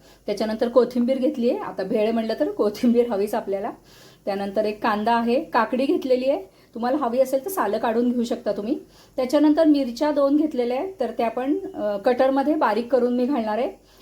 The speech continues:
एक टोमॅटो घेतला आहे. आत्ता मी फार भेळ कालवणार नाही आहे, त्याच्यामुळे हे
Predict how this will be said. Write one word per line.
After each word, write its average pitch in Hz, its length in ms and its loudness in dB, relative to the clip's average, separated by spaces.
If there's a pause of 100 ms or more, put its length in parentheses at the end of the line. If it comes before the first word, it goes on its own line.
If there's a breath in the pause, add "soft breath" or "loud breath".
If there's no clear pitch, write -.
एक 196 200 -10
टोमॅटो 233 360 2
घेतला 269 260 2
आहे. 285 100 2
आत्ता 277 260 -2
मी 302 220 4
फार 262 220 0 (100)
भेळ 262 240 4
कालवणार 233 460 -2
नाही 240 180 -2
आहे, 269 100 -2
त्याच्यामुळे 240 380 -4 (100)
हे - 340 -2